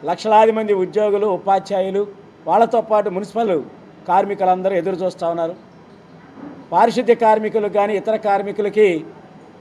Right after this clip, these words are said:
ఏడు సంవత్సరాల క్రితం జీతాలు పెరిగాయి, మరలా ఇప్పుడు దాకా జీతాలు పెరగల. ఈ ఏడు సంవత్సరాల కాలంలో నిత్యావసర సరుకుల ధరలు కానీ, పెట్రోలు, డీజిల్ ధరలు, గ్యాస్ ధరలు, కరెంట్ ఛార్జీలు, అన్ని రకాల ధరలు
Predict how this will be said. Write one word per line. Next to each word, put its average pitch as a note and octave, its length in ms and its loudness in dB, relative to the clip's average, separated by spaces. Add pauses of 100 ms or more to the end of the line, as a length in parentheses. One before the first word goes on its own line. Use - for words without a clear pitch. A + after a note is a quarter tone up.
(640)
ఏడు A3 240 6
సంవత్సరాల A3 520 0
క్రితం G#3 360 -4
జీతాలు G3 360 0
పెరిగాయి, D#3+ 320 -6 (760)
మరలా G3 240 4
ఇప్పుడు G#3 280 0
దాకా G#3 180 4
జీతాలు F#3 400 0
పెరగల. D#3 340 -6 (680)
ఈ E3 120 4
ఏడు B3 160 6
సంవత్సరాల A#3 500 0
కాలంలో G#3 640 -2 (380)
నిత్యావసర A#3+ 540 4
సరుకుల G#3+ 380 -2
ధరలు F#3+ 260 0
కానీ, F#3+ 240 0
పెట్రోలు, A3 540 0
డీజిల్ G3+ 380 0
ధరలు, F#3 280 0
గ్యాస్ F#3+ 420 -2
ధరలు, G3+ 500 0 (420)
కరెంట్ A#3+ 380 2
ఛార్జీలు, G#3 520 2 (420)
అన్ని A#3+ 280 4
రకాల A#3+ 420 4
ధరలు G3+ 420 -2